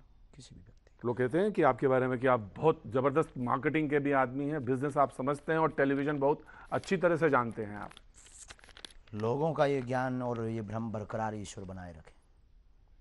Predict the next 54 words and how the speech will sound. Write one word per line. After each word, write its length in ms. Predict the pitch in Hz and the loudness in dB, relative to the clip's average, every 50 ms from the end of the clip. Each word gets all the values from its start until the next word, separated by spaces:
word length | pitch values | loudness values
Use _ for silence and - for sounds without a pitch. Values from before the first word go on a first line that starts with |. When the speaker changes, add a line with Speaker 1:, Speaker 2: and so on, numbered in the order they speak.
| - - - - - - _ - _ - - - - - - - - - | -20 -20 -20 -20 -20 -20 _ -20 _ -16 -12 -12 -12 -12 -14 -16 -2 8
Speaker 2:
टेलीविजन 420 | - 196 247 294 330 339 349 339 320 | 10 10 10 12 10 10 8 10 12
तो 80 | 302 | 12
आप 140 | 247 214 185 | 12 12 12
बहुत 160 | 175 190 185 | 12 12 10
अच्छा 220 | 165 - - 160 139 | 10 6 6 4 4
जानते 320 | 120 104 98 92 - 107 | 2 2 -2 -6 -12 -12
हैं। 100 | - 104 - _ - _ _ _ - _ _ _ - - - _ _ _ - | -14 -14 -18 _ -20 _ _ _ -20 _ _ _ -20 -20 -20 _ _ _ 8
एक 160 | 175 208 196 | 8 8 8
ही 60 | 247 220 | 8 10
दो 160 | 175 202 196 | 12 12 12
लोग 200 | 196 202 185 151 | 12 12 12 12
हैं 140 | 165 202 202 | 8 6 8
जो, 100 | 196 196 | 8 6
इससे 180 | 165 - 196 | 8 6 4
पहले 240 | 160 160 170 165 175 | 6 8 8 8 8
मैं 160 | 156 151 135 | 6 6 2
राजनीति 460 | 120 123 123 135 127 151 190 233 220 - | 6 6 6 6 6 4 -2 -2 0 2
में 100 | 208 196 | 2 2
भी 120 | 180 185 170 | 6 6 4
एक 100 | 160 - | 4 4
ही 80 | 190 | 0
दो 160 | 160 165 180 | 4 4 4
लोग 220 | 180 180 185 180 165 | 6 6 4 2 2
हैं, 140 | 175 214 - - - _ - - - - - - - - - - | -4 -6 -8 -12 -20 _ -20 -20 -20 -20 -20 -20 -20 -20 -12 -2
और 580 | - 120 123 123 123 120 120 117 117 110 107 - - _ _ _ _ _ - _ - - | 2 4 6 6 6 6 4 4 2 0 -2 -6 -14 _ _ _ _ _ -20 _ -2 4
आपके 340 | 113 120 123 - - 131 117 | 6 6 6 6 2 0 0
साधु 360 | - - 117 120 127 156 160 | 2 4 4 4 4 2 -2
संत 260 | - 151 143 143 139 | 0 -2 -2 -2 -4
समाज 320 | - - 127 127 139 143 | -6 0 2 4 4 4
में 120 | 143 143 139 | 2 0 -2
भी 180 | 160 - - - | -2 -4 -2 2
एक 160 | 165 175 180 | 0 2 2
ही 60 | 247 214 | 2 4
दो 140 | 170 175 | 6 6
लोग 260 | 165 156 156 147 135 139 | 8 8 6 4 4 2
हैं 160 | 151 156 143 | 0 0 0
जिन्होंने 320 | 135 135 139 143 143 143 | -2 -2 -2 0 -2 -2
टेलीविजन 600 | 131 - - 135 135 160 170 208 196 240 247 233 | -4 0 0 2 2 2 0 0 0 0 0 0
को 80 | 214 185 | 0 2
बहुत 200 | 151 147 143 117 | 2 2 2 2
अच्छी 200 | 110 - - 127 | -2 -4 -4 -4
तरह 160 | 101 117 113 | -2 -2 -2
से 140 | 104 120 113 | -2 -4 -6
समझ 280 | - - 110 107 104 | -6 -4 -6 -6 -4
लिया। 220 | 101 107 120 127 127 | -2 0 2 4 4
उसमें 280 | 135 143 - 196 196 | 2 2 0 -2 -2
से 120 | 180 - 196 | 2 2 4
लोग 180 | 190 190 185 | 4 4 4
कहते 200 | - 185 175 196 | 4 0 -2 0
हैं 80 | 196 196 | -2 0
एक 180 | 190 190 - 180 | -2 0 2 2
आप 120 | 170 165 | 2 2
भी 140 | 151 156 131 | 2 -2 -6
हैं 160 | 104 92 92 | -6 -8 -12